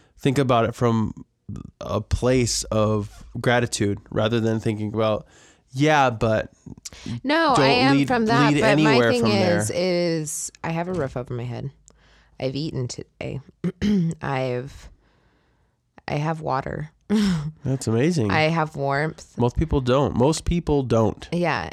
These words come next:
Speaker 2: It's like I have all the things at my fingertips and I'm grateful for all of it.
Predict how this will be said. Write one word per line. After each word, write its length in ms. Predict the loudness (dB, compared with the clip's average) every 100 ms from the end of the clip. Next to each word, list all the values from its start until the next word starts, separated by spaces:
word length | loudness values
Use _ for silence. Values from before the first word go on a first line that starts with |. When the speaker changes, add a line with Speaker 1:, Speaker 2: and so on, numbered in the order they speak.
| -2
Speaker 2:
It's 280 | -2 0 0
like 320 | 2 2 0
I 440 | 0 2 2 0 -4
have 580 | -6 0 2 0 -2 -12 _ _ _ _ _ _ _
all 180 | -2 0
the 80 | 0
things 300 | -2 -2 -2
at 80 | -4
my 100 | -6
fingertips 680 | -6 -6 -8 -10 -12 -12 -12 -4
and 400 | -2 0 -2 -8 _ _ _
I'm 220 | -4 -4 -6 -18 -8
grateful 480 | -2 -2 -2 -6 -8
for 180 | -6 -6
all 260 | -4 -4
of 120 | -6
it. 260 | -8 -10 -14